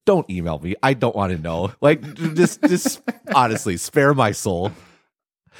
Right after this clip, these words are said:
Don't say, "Uh, maybe I'll read Aggregation Theory one day." It, it, I mean, I d-, it took me, like,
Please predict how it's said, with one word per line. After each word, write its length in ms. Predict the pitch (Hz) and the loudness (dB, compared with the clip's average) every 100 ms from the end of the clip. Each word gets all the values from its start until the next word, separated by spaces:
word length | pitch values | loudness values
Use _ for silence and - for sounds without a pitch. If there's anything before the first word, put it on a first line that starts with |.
| - - | -8 4
Don't 220 | 202 202 | 4 6
say, 200 | 190 139 | 2 2
"Uh, 140 | - - | -2 -8
maybe 400 | 123 135 135 135 | 2 2 4 4
I'll 140 | 113 | 4
read 200 | 113 113 95 | 2 0 -2
Aggregation 540 | 98 104 95 95 87 | -4 -2 -4 -6 -6
Theory 180 | 92 85 | -6 -6
one 180 | 78 76 | -8 -10
day." 220 | 67 67 | -12 -14
It, 180 | - 104 | -12 -6
it, 180 | 131 131 131 - | -4 -4 -6 -2
I 120 | 123 | -2
mean, 200 | 127 120 | 0 0
I 180 | 120 143 | 2 2
d-, 100 | 147 | 2
it 280 | 123 165 156 | -2 -4 0
took 160 | 214 202 | -2 0
me, 120 | 180 | 2
like, 280 | 156 135 | 2 0